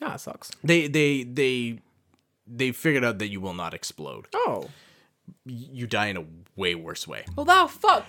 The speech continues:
Speaker 1: Come on, space.
Speaker 2: So
Speaker 1: That's
Speaker 2: basically,
Speaker 1: one thing. Fuck.
Speaker 2: basically what happens is that because there's a vacuum outside,
Speaker 1: Mm.
Speaker 2: the air is instantly sucked out of your lungs.
Speaker 1: Yo, no thanks.
Speaker 2: And then the side that is facing the sun,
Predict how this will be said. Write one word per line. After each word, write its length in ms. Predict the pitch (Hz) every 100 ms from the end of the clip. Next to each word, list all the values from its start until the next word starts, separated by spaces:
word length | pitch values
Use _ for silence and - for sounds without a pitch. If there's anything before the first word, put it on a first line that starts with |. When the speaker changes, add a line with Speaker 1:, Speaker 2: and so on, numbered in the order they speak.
| -
Speaker 1:
Come 220 | 403 330
on, 300 | 233 196 175
space. 720 | - - 190 185 175 151 147
Speaker 2:
So 120 | 208
Speaker 1:
That's 80 | 185
Speaker 2:
basically, 460 | 208 269 - 240 208
Speaker 1:
one 240 | 208 180
thing. 580 | - 180 147 151 233 269
Fuck. 440 | - 339 330 190
Speaker 2:
basically 340 | 151 180 151 160
what 240 | 127 135
happens 480 | 120 110 107 113 95
is 120 | 98
that 340 | 95 90 87 _ _ _
because 440 | 113 104 151 165 147
there's 260 | 147 127
a 40 | 107
vacuum 520 | 87 92 110 - 123
outside, 540 | 131 - 143 143 156
Speaker 1:
Mm. 220 | 139 120 107
Speaker 2:
the 140 | 117
air 220 | 117 143
is 160 | 151 147 -
instantly 440 | 151 - 165 143
sucked 380 | - 123 113 120
out 140 | 104
of 100 | 95
your 100 | 98
lungs. 380 | 90 78 73 87 156
Speaker 1:
Yo, 520 | 247 269 269 233 156
no 240 | 175 269
thanks. 360 | 247 156 214 214
Speaker 2:
And 140 | 123
then 420 | 120 196 113 123 165 _ _ -
the 120 | 123 117
side 460 | - 160 220 240
that 140 | 185 147
is 160 | -
facing 560 | - - 151 185 202 170
the 100 | 123
sun, 480 | - 135 123 185